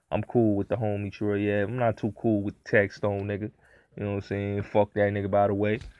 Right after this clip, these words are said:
You know what I'm saying? I'm happy I got my own podcast to say, "Fuck that nigga."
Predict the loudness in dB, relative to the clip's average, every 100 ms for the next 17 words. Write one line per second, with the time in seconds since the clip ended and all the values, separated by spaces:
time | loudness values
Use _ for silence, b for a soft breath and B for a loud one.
0 | b -8 -4 -4 -4 -2 2 8 8 8
1 | 6 8 6 4 2 2 8 8 8 4
2 | 2 0 2 2 0 B -18 0 4 4
3 | 2 0 -2 -6 -10